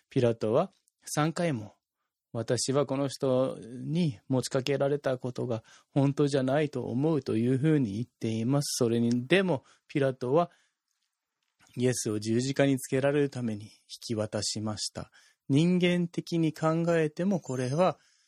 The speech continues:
不当であり、ずるい。でも、神様はこのユ-、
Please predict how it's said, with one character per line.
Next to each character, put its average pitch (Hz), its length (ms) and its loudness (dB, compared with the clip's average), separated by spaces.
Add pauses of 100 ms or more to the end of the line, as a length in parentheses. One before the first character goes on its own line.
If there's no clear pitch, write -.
(560)
不 - 220 -8
当 117 400 2
で 117 260 -4
あ 156 180 2
り、 127 200 -4 (460)
ず 117 240 0
る 143 120 0
い。 120 140 -6 (720)
で 175 140 -2
も、 202 240 0
神 190 260 2
様 156 340 0
は 170 200 0 (240)
こ 147 160 -2
の 147 140 2
ユ-、 151 240 4